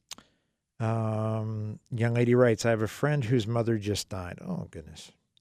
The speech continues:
Uh, "She left, uh, her house to my friend and her sister equally.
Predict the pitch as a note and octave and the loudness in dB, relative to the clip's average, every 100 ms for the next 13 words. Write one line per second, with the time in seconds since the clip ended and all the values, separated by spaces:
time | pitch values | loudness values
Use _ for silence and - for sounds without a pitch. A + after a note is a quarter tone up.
0 | _ _ _ _ _ _ - G#2+ G#2 G#2 | _ _ _ _ _ _ -8 -6 -4 -6
1 | G2+ - B2+ A#2 C3+ - - - A2 F#2+ | -6 -2 2 4 4 0 -10 -6 -6 0
2 | B2+ A2 A2+ B2+ A#2+ - - A#2 A2 A2 | 2 4 2 0 -2 -8 0 4 4 2
3 | G#2+ A2 G#2+ G2+ - A#2 B2 A#2+ A2 G2 | 0 -4 -4 -4 -2 0 0 0 -2 0
4 | G#2 - A#2 - A2+ A2+ B2 - G2+ F2+ | 0 2 2 0 -4 -6 -8 -6 -6 -6
5 | E2 | -10